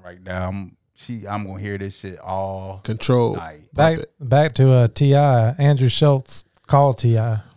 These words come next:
Speaker 3: and they had a conversation. And Andrew told him, he said, Andrew Schultz, if you don't know, he's a, one of my favorite comedians.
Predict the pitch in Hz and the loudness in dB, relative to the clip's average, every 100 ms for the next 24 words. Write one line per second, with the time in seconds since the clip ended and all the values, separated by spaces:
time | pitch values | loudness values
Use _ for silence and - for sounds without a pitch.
0 | _ 123 113 117 113 127 117 104 131 120 | _ 0 4 4 2 0 0 0 2 2
1 | 107 127 - _ 123 127 123 120 117 127 | -2 -10 -16 _ -4 0 0 0 2 2
2 | 123 120 113 104 117 117 123 117 117 127 | 4 2 -2 -4 -4 -2 0 2 2 2
3 | 131 113 139 127 120 120 123 123 120 123 | 0 2 2 2 2 2 2 2 2 2
4 | 117 117 131 - 196 156 139 147 123 113 | 2 0 -2 -8 -14 -2 2 2 0 0
5 | 127 117 - 120 120 117 117 120 | 0 0 -2 -2 0 0 -4 -8